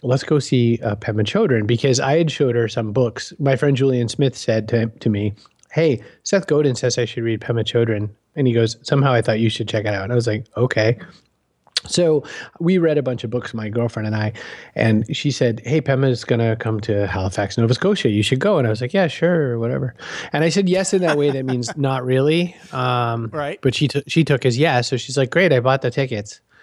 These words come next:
Speaker 1: And I
Speaker 2: And
Speaker 1: was
Speaker 2: you're
Speaker 1: like,
Speaker 2: like, Mm.
Speaker 1: "Oh, okay."
Speaker 2: <laughs>
Speaker 1: So I'll buy the airplane and whatever. And so, you know, we, we go up to see, uh, this whole week of Shambhala Buddhist, which is Pema Chodron and also the Sakyong Mipam, who is the,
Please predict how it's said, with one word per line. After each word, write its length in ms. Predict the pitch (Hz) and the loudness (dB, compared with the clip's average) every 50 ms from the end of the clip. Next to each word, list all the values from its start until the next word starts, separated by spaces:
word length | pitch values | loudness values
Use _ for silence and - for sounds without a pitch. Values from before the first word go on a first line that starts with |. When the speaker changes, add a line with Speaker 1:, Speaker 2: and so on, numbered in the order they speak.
| - _ _ _ _ _ _ _ - | -20 _ _ _ _ _ _ _ -4
Speaker 1:
And 100 | 123 120 | -2 0
I 20 | 117 | 2
Speaker 2:
And 40 | 120 | 2
Speaker 1:
was 80 | 120 123 | 2 2
Speaker 2:
you're 80 | 123 117 | 0 -2
Speaker 1:
like, 60 | 143 | -2
Speaker 2:
like, 180 | 135 127 117 _ _ _ - | -6 -14 -16 _ _ _ -20
Mm. 220 | 123 123 120 117 110 | -18 -16 -12 -6 -2
Speaker 1:
"Oh, 460 | 175 202 165 120 117 110 110 113 - - _ - 113 113 117 | 0 0 2 0 -2 -6 -8 -12 -14 -20 _ -16 -12 -12 -10
okay." 460 | 127 - - 196 269 277 139 98 90 92 - - - | -8 -4 -2 -2 0 0 -2 -4 -4 -8 -14 -14 -14
Speaker 2:
<laughs> 160 | - - 254 | -14 -14 -12
Speaker 1:
So 220 | - - - 131 123 | -8 -4 -2 0 0
I'll 120 | 120 123 | 0 0
buy 200 | 120 127 117 120 | 0 0 0 0
the 120 | 120 135 160 | 0 0 0
airplane 480 | 180 190 175 - 160 143 135 131 123 | 0 0 -2 -2 -2 -2 0 0 -2
and 140 | 127 127 131 | -2 -2 0
whatever. 320 | 143 160 196 190 165 165 156 | 0 0 0 0 0 0 0
And 140 | 147 139 120 | 0 0 0
so, 160 | 131 147 143 | 0 0 0
you 160 | 139 151 165 | 0 0 0
know, 160 | 151 135 120 127 | 0 0 0 0
we, 300 | 127 127 127 127 127 123 123 - _ _ _ - | 0 0 0 -2 -4 -6 -8 -16 _ _ _ -6
we 100 | 123 123 | -6 -4
go 120 | 127 131 120 | -2 0 -2
up 120 | 110 113 - | -2 -2 -2
to 100 | 151 135 | -2 -2
see, 500 | - - 233 254 233 170 147 139 143 - | -2 0 0 2 2 2 0 -2 -2 -2
uh, 240 | - 139 127 127 | 0 0 2 2
this 160 | 123 131 123 - | 2 0 -2 -2
whole 240 | - 170 175 180 165 | 0 0 0 2 2
week 280 | 156 175 175 143 - - | 2 2 2 0 0 -2
of 480 | - 131 123 117 117 113 120 - - - 196 165 | 0 2 2 2 2 0 -4 -10 -16 -16 -12 -8
Shambhala 520 | 143 - 127 120 120 113 110 113 117 117 | -4 -2 -2 0 2 2 2 2 2 2
Buddhist, 380 | 120 160 190 165 120 - - - | 2 2 0 0 0 -2 0 -2
which 160 | 127 - - | -2 0 0
is 100 | 131 - | -2 -2
Pema 240 | - - 139 147 165 | 0 -2 0 0 0
Chodron 440 | 151 - - 131 120 120 120 117 120 | 0 2 2 2 2 2 2 0 0
and 80 | 123 117 | 0 0
also 400 | 110 117 113 - 127 117 113 113 | 2 2 2 2 0 0 0 0
the 140 | 113 - | -2 -2
Sakyong 500 | 117 - - 110 104 - - 117 110 107 | -2 0 0 0 0 0 -2 0 0 2
Mipam, 560 | 110 131 156 151 - 123 113 110 113 117 117 110 | 2 2 2 2 2 2 2 2 2 0 0 2
who 100 | 120 120 | 2 2
is 160 | 110 104 - | 2 0 -2
the, 220 | - 110 107 107 | -4 -4 -6 -6